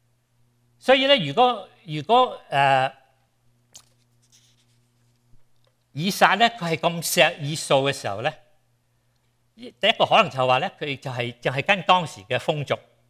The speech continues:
文化，係長子得晒所有權益嘅。咁我哋要有個假設就話咩？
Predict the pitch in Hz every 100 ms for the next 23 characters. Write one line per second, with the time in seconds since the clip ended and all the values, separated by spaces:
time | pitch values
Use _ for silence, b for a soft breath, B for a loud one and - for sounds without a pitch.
0 | _ _ 110 98 - 117 117 _ _ _
1 | _ _ _ _ _ - - 139 131 151
2 | 180 147 151 - 143 131 147 147 123 101
3 | 104 123 - - _ _ _ _ _ _
4 | _ _ _ _ 196 214 - _ 180 170
5 | 175 180 170 170 143 202 - 139 135 117
6 | 120 151